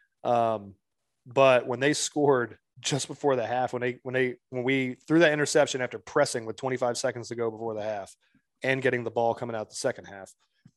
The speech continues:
we pressed, Drake throws a pick. They come in, they score, they, they kick a field goal, they cut it to within, what was it, four at that point?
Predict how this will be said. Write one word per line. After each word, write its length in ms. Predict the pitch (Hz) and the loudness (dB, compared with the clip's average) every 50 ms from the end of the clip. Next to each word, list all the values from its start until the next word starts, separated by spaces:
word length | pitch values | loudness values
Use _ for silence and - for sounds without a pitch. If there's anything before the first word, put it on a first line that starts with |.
| _ _ | _ _
we 60 | - 110 | -12 -12
pressed, 460 | 117 - - 151 139 135 - - - | -4 2 4 6 6 6 4 0 0
Drake 180 | 139 123 120 | 0 0 0
throws 220 | - 131 127 127 120 | 0 0 0 0 0
a 40 | 117 | -4
pick. 360 | - - 131 123 120 - - _ _ _ _ _ _ _ _ - | -4 0 0 0 0 -2 -8 _ _ _ _ _ _ _ _ 0
They 120 | 120 123 | 2 2
come 240 | 123 - 143 135 131 | 2 2 0 0 0
in, 140 | 127 123 123 | 0 0 -2
they 80 | 123 - | -2 -4
score, 400 | - - - 127 123 123 120 - - | -4 -2 -2 -2 -2 -4 -4 -6 -8
they, 140 | 135 123 120 120 _ | -6 -6 -6 -6 _
they 140 | - 123 120 | -8 -8 -8
kick 220 | 113 - 147 135 131 | -6 -4 -4 -4 -2
a 40 | |
field 280 | - - 143 131 131 123 | -2 0 0 0 2 2
goal, 340 | 123 120 117 113 110 110 - | 2 2 2 2 0 -2 -2
they 80 | 123 123 | -4 -4
cut 240 | 120 - 143 139 139 | -2 0 0 2 0
it 80 | 127 - | 0 -2
to 120 | - 131 | -4 -4
within, 460 | 123 123 117 123 123 120 120 117 113 107 | -2 -2 -2 -2 -2 -2 -4 -6 -8 -6
what 100 | 120 120 | -4 -4
was 140 | 117 110 | -4 -4
it, 80 | 117 - | -6 -8
four 340 | - - - 131 127 131 131 | -6 -4 0 2 2 2 2
at 80 | 131 - | 2 2
that 200 | 143 139 135 - | 0 0 0 -2
point? 340 | 143 143 143 139 139 135 | -4 -4 -4 -4 -4 -6